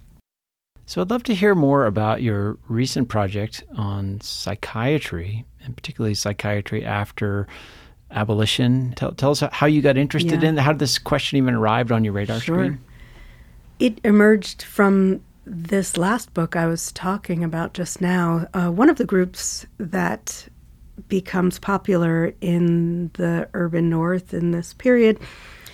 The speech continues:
Speaker 2: is called the International Peace Mission, and it's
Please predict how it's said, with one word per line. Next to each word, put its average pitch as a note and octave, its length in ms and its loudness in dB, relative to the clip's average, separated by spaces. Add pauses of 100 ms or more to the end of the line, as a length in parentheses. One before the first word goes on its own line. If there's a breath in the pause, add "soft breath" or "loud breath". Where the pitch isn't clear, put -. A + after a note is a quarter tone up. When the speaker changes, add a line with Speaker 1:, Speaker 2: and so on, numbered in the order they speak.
(220 loud breath)
Speaker 2:
is F#3+ 120 0
called F#3 300 2
the E3+ 300 4
International F#3+ 600 4
Peace - 300 -4
Mission, F3 480 2 (760 loud breath)
and F#3 140 2
it's - 480 -2